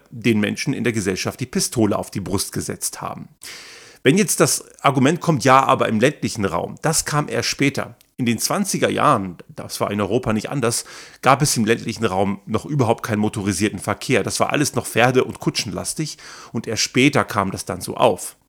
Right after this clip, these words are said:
Auch der Verbrennungsmotor, nebenbei gesagt, hat sich nur durchgesetzt wegen gutem Marketing. Es wurde als maskulin, als Abenteuerlust verkauft.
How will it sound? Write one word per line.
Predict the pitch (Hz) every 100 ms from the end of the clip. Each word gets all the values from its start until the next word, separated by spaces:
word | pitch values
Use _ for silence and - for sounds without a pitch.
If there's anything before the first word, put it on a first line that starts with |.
| - - - -
Auch | 139
der | -
Verbrennungsmotor, | 117 107 95 156 226 190 - 113 104 104 95
nebenbei | 98 95 92
gesagt, | 90 90 92 -
hat | 113
sich | - 87
nur | 104 160
durchgesetzt | 135 143 - 120 147 -
wegen | 120 120 110
gutem | 123 120
Marketing. | 110 151 - 110 101 92
Es | 98
wurde | 113 110
als | 101 -
maskulin, | 110 131 - 135 120 117 120 - - -
als | 113 -
Abenteuerlust | 127 135 147 - 113 110 110 - -
verkauft. | 98 - 107 113 - 113